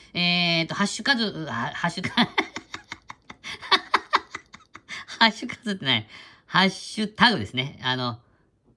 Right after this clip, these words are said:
なるかぜって書いとけん数になったんでしょうね。多分ね。えー、ハッシュタグ、うー、なるかぜですね。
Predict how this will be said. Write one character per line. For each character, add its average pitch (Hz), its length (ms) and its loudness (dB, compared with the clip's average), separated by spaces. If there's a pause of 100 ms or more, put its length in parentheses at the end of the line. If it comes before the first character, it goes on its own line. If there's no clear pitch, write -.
(120)
な 196 180 4
る 339 60 0
か 262 140 0
ぜ 170 60 0
っ - 20 -10
て 160 120 -4
書 147 60 4
い 135 40 -2
と 113 100 -4
け 120 100 -2
ん 113 60 -6
数 135 220 -4
に 104 60 -4
な 98 60 -2
っ 101 80 -6
た 87 60 -16
ん - 20 -14
で 90 60 -14
し - 40 -16
ょ 104 40 -8
う - 20 -4
ね。 147 80 -4
多 113 140 -12
分 110 120 -14
ね。 123 220 -10
え 127 140 -10
ー、 - 20 -10
ハ 147 120 -2
ッ 147 40 -6
シ - 120 -16
ュ - 20 -20
タ 226 100 2
グ、 220 80 -2
う 208 40 -4 (600)
ー、 - 20 -6
な 127 140 0
る 135 80 -4
か 101 140 -2
ぜ 92 160 -12 (500)
で - 60 -20
す - 40 -20
ね。 190 220 -2